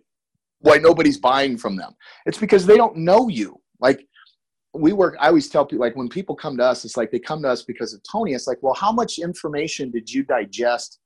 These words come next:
of Tony before you reached out to us?" "Oh, bunches and bunches." And then I go, "Well, how much of that," especially when we're talking to the hundred K folks,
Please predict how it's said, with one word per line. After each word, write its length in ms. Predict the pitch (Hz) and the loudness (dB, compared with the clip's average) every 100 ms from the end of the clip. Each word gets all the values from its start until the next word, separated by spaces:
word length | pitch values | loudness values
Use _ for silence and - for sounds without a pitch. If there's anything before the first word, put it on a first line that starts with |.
| _ _ - | _ _ -12
of 140 | 117 | -12
Tony 440 | - 170 180 147 113 | -6 -4 -4 -4 -8
before 320 | 120 - 139 | -8 -4 -4
you 140 | 131 | -4
reached 260 | 123 123 - | -6 -8 -2
out 180 | 170 190 | -2 -2
to 100 | 151 | -6
us?" 160 | - - | -10 -2
"Oh, 400 | 147 156 107 - - | 4 4 2 -4 -2
bunches 380 | 151 156 120 | -2 -2 -10
and 100 | 107 | -6
bunches." 560 | 101 165 190 110 - - _ _ _ _ - | 0 0 0 -8 -12 -20 _ _ _ _ -6
And 80 | |
then 100 | 160 | -4
I 60 | 160 | 0
go, 100 | 156 | 2
"Well, 140 | 151 147 | 2 2
how 160 | 233 | 2
much 200 | 254 214 | 0 0
of 80 | 180 | 0
that," 160 | 165 - | 0 0
especially 400 | - 277 277 208 | 2 2 4 2
when 100 | 175 | 2
we're 100 | 156 | 2
talking 460 | 180 156 151 139 - | 4 4 2 -6 -8
to 80 | 127 | -6
the 80 | |
hundred 280 | 123 147 147 | -4 -2 -2
K 220 | - 147 | 0 0
folks, 440 | 156 190 190 185 | 0 -4 -4 -6